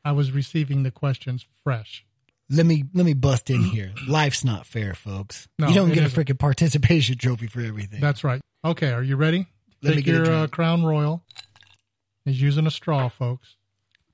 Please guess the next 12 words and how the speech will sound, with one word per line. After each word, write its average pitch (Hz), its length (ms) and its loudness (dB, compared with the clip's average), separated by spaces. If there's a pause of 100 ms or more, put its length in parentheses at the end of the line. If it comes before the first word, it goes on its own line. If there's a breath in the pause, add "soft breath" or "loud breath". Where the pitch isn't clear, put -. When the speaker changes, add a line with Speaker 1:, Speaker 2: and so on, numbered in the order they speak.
(340)
Speaker 2:
Yeah. 101 300 -4
Speaker 1:
Two 175 160 2
straws 127 460 -2
and 139 120 0
an 143 100 0
umbrella. 135 480 -2 (200)
Speaker 2:
This 120 260 -2
guy 110 160 -2
doesn't 101 220 -2
suck 104 280 -2
on 95 160 -4
anything. 82 540 -6